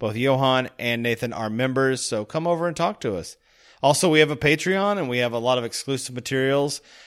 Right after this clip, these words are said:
at the three dollar level for all of our listeners. We have reviewed the movie Fall-, uh, Fallout, Face Off,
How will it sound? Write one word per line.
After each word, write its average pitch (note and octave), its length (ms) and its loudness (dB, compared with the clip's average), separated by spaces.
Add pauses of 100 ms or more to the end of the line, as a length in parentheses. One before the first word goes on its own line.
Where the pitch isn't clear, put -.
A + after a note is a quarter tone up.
at A#2 180 -2
the A#2+ 140 -2
three C3+ 260 0
dollar C3+ 260 6
level C#3 360 2
for C#3+ 340 0
all C#3 240 2
of D3 80 -2
our D#3 140 4
listeners. D#3 420 -2
We A#2+ 280 0
have A2 260 0
reviewed A#2 460 -2
the A#2 60 -4
movie A2+ 560 -2
Fall-, A#2+ 360 0
uh, G2+ 160 -8
Fallout, D#2+ 480 -10 (180)
Face A3 360 4
Off, D3+ 300 6